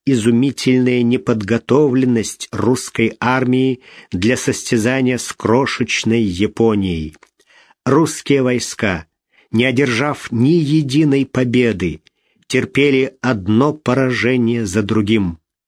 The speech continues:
Воинственный угар быстро спадал – но угар революционный нарастал с ужасающей быстротой.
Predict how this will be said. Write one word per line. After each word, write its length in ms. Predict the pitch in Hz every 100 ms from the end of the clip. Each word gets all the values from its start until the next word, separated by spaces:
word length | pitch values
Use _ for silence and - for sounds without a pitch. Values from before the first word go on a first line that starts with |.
| _ _ _ _ _ _ _
Воинственный 880 | 87 113 135 143 127 - 131 131 127 -
угар 400 | 117 123 123 104
быстро 580 | 85 120 127 - -
спадал – 720 | 104 - - 90 117 135 135 - _ _ _ _ _ _
но 300 | 98 120 135 -
угар 640 | 139 120 127 143 151 151 -
революционный 1200 | 120 135 147 151 151 - 143 151 147 147 151 151 _ _ _ -
нарастал 880 | 92 120 131 - - 139 139 131 -
с 240 | - -
ужасающей 1080 | 135 117 131 - 127 127 120 113 - - 113
быстротой. 920 | 80 120 - - 107 107 113 98 82